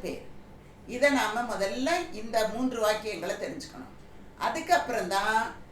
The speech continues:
செய்தி வாக்கியம்னா என்ன, வினா வாக்கியம்னா என்ன, விழைவு வாக்கியம்னா என்ன, ஏவல் வாக்கியம்னா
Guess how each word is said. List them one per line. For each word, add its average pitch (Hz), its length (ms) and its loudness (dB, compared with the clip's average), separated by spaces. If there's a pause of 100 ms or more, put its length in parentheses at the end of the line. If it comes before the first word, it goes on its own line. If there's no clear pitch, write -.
செய்தி 262 480 -2
வாக்கியம்னா 202 640 0
என்ன, 185 200 -2 (480)
வினா 220 360 -2
வாக்கியம்னா 180 680 -2
என்ன, 175 220 -4 (480)
விழைவு 240 460 0
வாக்கியம்னா 175 640 -2
என்ன, 175 200 -2 (760)
ஏவல் 262 320 4
வாக்கியம்னா 165 640 -4